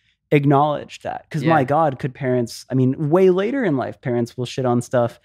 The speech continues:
Speaker 2: Yeah.
Speaker 1: and not let that happen. So
Speaker 2: Yeah, my mom came out here with me, man. My dad stayed and kinda wrapped up some work stuff for a couple years. I would, he would come out and I would go there to see him, but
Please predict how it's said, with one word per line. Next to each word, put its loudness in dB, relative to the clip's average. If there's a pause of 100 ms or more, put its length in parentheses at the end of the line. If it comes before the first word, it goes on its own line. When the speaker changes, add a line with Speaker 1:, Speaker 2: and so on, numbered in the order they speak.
Speaker 2:
Yeah. -6
Speaker 1:
and 6
not 2
let -10
that -6
happen. -10
So -2
Speaker 2:
Yeah, 2
my 0
mom 2
came -2
out -2
here -2
with -2
me, 0
man. 2
My 2
dad 0
stayed -2
and -2
kinda 0
wrapped 0
up -4
some -4
work -4
stuff 0
for -2
a -2
couple -2
years. 2
I 0
would, -2
he -4
would -6
come -2
out 0
and -4
I -6
would -8
go -4
there -2
to -6
see -8
him, -2
but -2